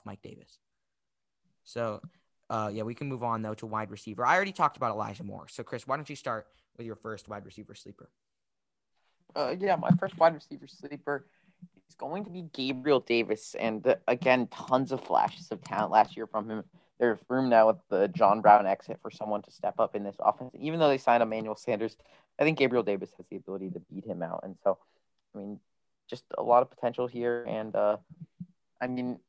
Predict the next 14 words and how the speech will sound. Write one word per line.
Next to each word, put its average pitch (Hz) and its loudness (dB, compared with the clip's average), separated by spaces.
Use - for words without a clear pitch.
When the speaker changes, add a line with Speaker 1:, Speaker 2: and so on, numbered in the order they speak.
Speaker 2:
this 139 -6
is 143 -10
an 135 6
offense 117 -2
that 120 -4
has 110 -6
been 107 -12
thriving 117 2
over 110 -6
the 113 -18
past 117 -6
few 123 -10
years. 120 -8
And 131 -4